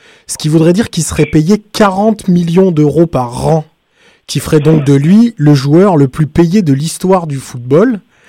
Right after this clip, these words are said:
Seulement lui, non. Il veut qu'on le paye non pas deux cents millions d'euros par an, mais quatre cents millions d'euros par an, ce qui voudrait dire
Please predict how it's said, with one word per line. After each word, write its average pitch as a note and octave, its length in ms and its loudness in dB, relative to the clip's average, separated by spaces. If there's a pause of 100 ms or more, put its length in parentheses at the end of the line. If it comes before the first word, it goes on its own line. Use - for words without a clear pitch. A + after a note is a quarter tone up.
(260)
Seulement F#3 380 4
lui, A3 260 6
non. G3 260 4 (500)
Il D#3 140 -2
veut G#3 220 2
qu'on F#3 160 0
le E3+ 140 4
paye E3 220 4
non F3 120 2
pas F3+ 300 -2 (360)
deux D#3+ 220 2
cents C#4 300 -2
millions G#3 360 0
d'euros G3 240 0
par G#3 200 -4
an, C4 120 -4
mais D#3+ 240 2
quatre - 540 -2
cents A#3 400 0
millions D#3+ 340 0
d'euros D3+ 280 0
par D3 200 -4
an, G#3+ 120 0
ce A#3+ 80 -8
qui - 120 -12
voudrait D#3+ 360 -2
dire G#3 160 -6